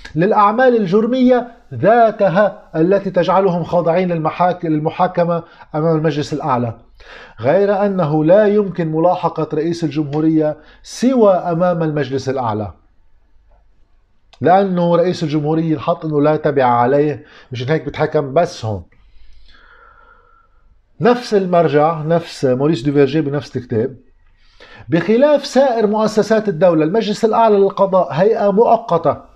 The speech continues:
تجتمع بشكل متقطع، ولا يجتمع المجلس إلا إذا رفعت قضية ما أمامه، وهذا الأمر لا يحصل إلا في الحالات النادرة وغير العادية، ولم يجتمع المجلس الأعلى أبدًا حتى الآن، حتى بفرنسا".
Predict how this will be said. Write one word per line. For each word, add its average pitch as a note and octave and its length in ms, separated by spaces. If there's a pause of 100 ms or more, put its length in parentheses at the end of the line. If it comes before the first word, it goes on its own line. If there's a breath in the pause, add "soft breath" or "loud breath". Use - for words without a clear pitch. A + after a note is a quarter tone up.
(760 soft breath)
تجتمع A3 440
بشكل G#3+ 440
متقطع، G#3+ 840 (480 loud breath)
ولا G3+ 320
يجتمع G3 560
المجلس F#3 600
إلا F#3+ 500
إذا E3 280
رفعت F3 500
قضية G3+ 580
ما G#3 400
أمامه، D#3 500 (500 loud breath)
وهذا E3+ 260
الأمر F#3+ 280
لا A3 200
يحصل G3+ 600 (220 loud breath)
إلا G3 220
في F3 100
الحالات E3+ 440
النادرة F3 440
وغير D#3+ 280
العادية، D3+ 640 (260 loud breath)
ولم D#3 320
يجتمع D#3 440
المجلس D3 380
الأعلى D3 400
أبدًا D#3 220
حتى C3+ 260
الآن، C#3+ 280
حتى A#2 260
بفرنسا". A2+ 480